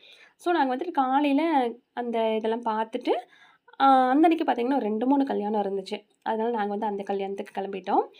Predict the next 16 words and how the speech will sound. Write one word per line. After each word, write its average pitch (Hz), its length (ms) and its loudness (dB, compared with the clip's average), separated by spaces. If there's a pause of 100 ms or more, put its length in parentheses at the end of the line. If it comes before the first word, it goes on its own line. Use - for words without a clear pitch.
(260)
இந்த 294 320 2
வீடியோலாம் 214 440 0
பார்த்தீங்கன்னா, 208 420 -4
sister 247 220 -12
in 247 100 -4
law 226 80 -2
தான் 202 120 0
எடுத்து 208 300 -4
எனக்கு 214 200 -6
அனுப்புனாங்க. 190 460 -6 (720)
இப்ப 262 320 2
வந்துட்டு 240 200 -2 (160)
மாப்பிள்ளையோட 262 640 0 (260)
அக்காவோ, 233 500 -4
தங்கச்சியோ 226 340 -6
இருந்தா, 233 640 -2